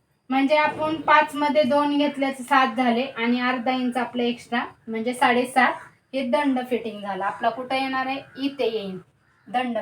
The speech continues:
फिटिंग. आणि दोन इंच आपल्याला मार्जिनचा जो आहे तो घ्यायचा आहे. म्हणजे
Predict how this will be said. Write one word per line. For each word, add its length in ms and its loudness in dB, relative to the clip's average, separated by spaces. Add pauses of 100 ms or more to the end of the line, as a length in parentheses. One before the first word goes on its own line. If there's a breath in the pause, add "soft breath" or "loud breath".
फिटिंग. 260 -14 (380)
आणि 260 -2 (140)
दोन 240 4
इंच 240 0
आपल्याला 520 0 (120)
मार्जिनचा 760 0
जो 140 -2
आहे 360 4 (140)
तो 100 0
घ्यायचा 360 -8
आहे. 180 -12 (720)
म्हणजे 240 0